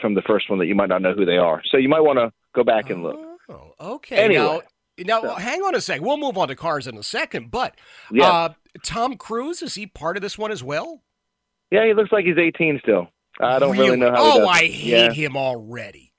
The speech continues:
Speaker 2: God, what
Speaker 1: Yeah.
Speaker 2: a, jeez.
Speaker 1: So, he,
Speaker 2: Wow.
Speaker 1: but he was good, and he, he did some, some stunts, and, uh, he did really good in the movie, and, uh, uh, kinda made you proud.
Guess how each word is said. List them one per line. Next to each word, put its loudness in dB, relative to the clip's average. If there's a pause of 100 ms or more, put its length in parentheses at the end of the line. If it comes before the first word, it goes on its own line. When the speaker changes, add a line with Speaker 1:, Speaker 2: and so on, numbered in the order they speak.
Speaker 2:
God, 0
what -4
Speaker 1:
Yeah. 2
Speaker 2:
a, -6 (160)
jeez. -14 (540)
Speaker 1:
So, 4
he, 6
Speaker 2:
Wow. 0
Speaker 1:
but 4
he 4
was 4
good, 4
and 2
he, 2
he 4
did 2
some, -2 (160)
some -2
stunts, 0
and, 0
uh, 4
he 2
did 2
really 6
good 4
in 0
the 2
movie, 4
and, -2
uh, 0 (800)
uh, 2 (160)
kinda 0
made 2
you -2
proud. 0